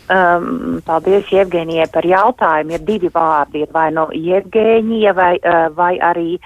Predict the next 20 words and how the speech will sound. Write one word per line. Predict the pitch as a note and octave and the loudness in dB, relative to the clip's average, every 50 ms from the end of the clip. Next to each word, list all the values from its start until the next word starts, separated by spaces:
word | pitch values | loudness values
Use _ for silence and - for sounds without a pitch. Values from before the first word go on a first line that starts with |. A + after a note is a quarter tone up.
| - - - - - - | -14 -20 -20 -20 -6 -2
Jevgēnija. | F#3 F#3+ F#3 D#3+ C#3+ D#3+ C#3 C3+ C3+ C#3 C#3 C#3 C3+ C#3 C3+ C3+ - _ _ _ - | 0 0 0 0 -2 -4 -2 -2 -4 -6 -6 -6 -4 -4 -4 -6 -8 _ _ _ -12
Var | - D#3+ D#3 E3+ E3+ D#3+ | -8 -4 -2 -2 -2 -2
būt | D#3 E3 D#3+ D3 - | -2 -4 -4 -2 0
gan | - F#3 F#3+ F#3+ | 0 0 0 0
ar | E3+ E3 | -2 -2
mīkstu, | F3 F3 D#3 - - - - D3 | -4 -6 -8 -10 -10 -10 -10 -4
gan | C#3+ E3+ F3+ G#3+ B3+ D4 C4+ | -2 0 2 2 2 2 0
bez. | A3+ G#3 A3 A#3+ A#3+ A#3 - - - - - - - - - - - | 0 0 2 2 2 2 0 -6 -14 -20 -20 -18 -14 -14 -14 -14 -10
Nu, | - G3 | -10 -8
par | F#3+ - F3 - | -4 -4 -6 -4
to | - F3 E3 E3 | -2 0 2 2
izrunu, | F#3+ A#3+ B3 - B3+ B3 A3 A3 A3 A3 G#3+ | 2 0 0 -2 0 0 0 0 2 2 2
redzat, | A3+ A#3 G#3 G#3 A3 - - | 2 2 2 0 -2 -2 -2
ir | G#3 - - | -4 -6 -2
tā, | _ B3+ B3+ B3 A3 F3+ - | _ 2 4 4 4 2 0
ka, | - - E3+ D3 D3 | -4 -2 -2 -2 -2
nu, | D3+ D#3+ F3 F#3+ G#3 G3+ - - | -2 -4 -4 -4 -6 -8 -10 -8
es | - - - - | -8 -8 -8 -6
saprotu | - - G#3+ A3 - B3+ G3+ D#3+ D3+ D3 - E3+ D#3+ | -2 0 0 0 0 0 0 0 0 -2 -2 -2 -2
arī, | D#3+ D#3+ D3 | -2 -2 -4